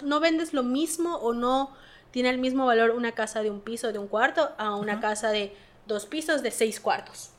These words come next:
Speaker 2: Ok.
Speaker 1: O sea, tu plusvalía sube, entonces obviamente tú le tienes que pagar un impuesto a, a la federación, al estado, al municipio,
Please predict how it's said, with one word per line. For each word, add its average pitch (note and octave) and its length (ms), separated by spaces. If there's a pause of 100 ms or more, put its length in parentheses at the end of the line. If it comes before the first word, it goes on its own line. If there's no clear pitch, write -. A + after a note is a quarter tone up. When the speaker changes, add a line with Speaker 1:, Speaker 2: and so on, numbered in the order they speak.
Speaker 2:
Ok. F3 200
Speaker 1:
O - 20
sea, E3+ 280
tu G#3 140
plusvalía G#3 580
sube, D#4+ 580
entonces B3 440
obviamente G#3+ 680 (400)
tú G#3+ 100
le G#3 100
tienes G#3 260
que G#3 120
pagar G3 440
un G#3+ 200
impuesto G3+ 500
a, F#3+ 260 (120)
a A3 140
la G#3 200
federación, G3 680 (200)
al G3+ 160
estado, C4 560
al G3+ 280
municipio, G3+ 640